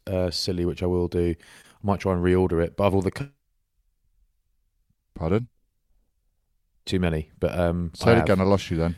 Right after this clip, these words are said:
Speaker 1: 'Cause you make, you can't make enough ribs. You can't make enough ribs.
Speaker 2: Say it again, I lost you then.
Speaker 1: I said I've ordered, I've ordered, I've ordered the, I said I've ordered the Coca-Cola ribs times six.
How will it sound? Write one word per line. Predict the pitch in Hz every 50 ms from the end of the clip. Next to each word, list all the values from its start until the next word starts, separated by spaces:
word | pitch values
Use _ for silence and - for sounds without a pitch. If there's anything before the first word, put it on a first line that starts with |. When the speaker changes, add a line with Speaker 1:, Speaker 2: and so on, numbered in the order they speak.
| - -
Speaker 1:
'Cause | - 104 - -
you | 113
make, | 113 117 -
you | - 110
can't | - 123 120
make | 113 113 -
enough | 117 107 - 113
ribs. | 117 101 87 - - -
You | -
can't | - 120 113
make | 101 107 -
enough | 110 101 -
ribs. | 110 101 87 - - - - -
Speaker 2:
Say | - - 123
it | 120
again, | 117 101 101 90
I | 95
lost | 95 98 101 92 -
you | - 82
then. | 78 80 82 82 - - _ _ _ _ _ _ _ _ _ _ _ _ _ _ _ _ -
Speaker 1:
I | 95
said | 101 - 117
I've | 110 110
ordered, | 135 127 113 110 - - -
I've | 113 113
ordered, | 113 101 113 - - -
I've | 123 117
ordered | 127 127 117 104
the, | 120 - _ _ _ _ _ _ _ _ _ _ _ _ _ _ _ _ _ _ - - _ _ -
I | 113
said | - - 117
I've | 117 113
ordered | 120 113 110
the | 113 113
Coca-Cola | - - 127 113 - 104 - 113 107 104 104
ribs | 107 104 98 87 - - - -
times | - - - 104 98 -
six. | - 101 85 - - - -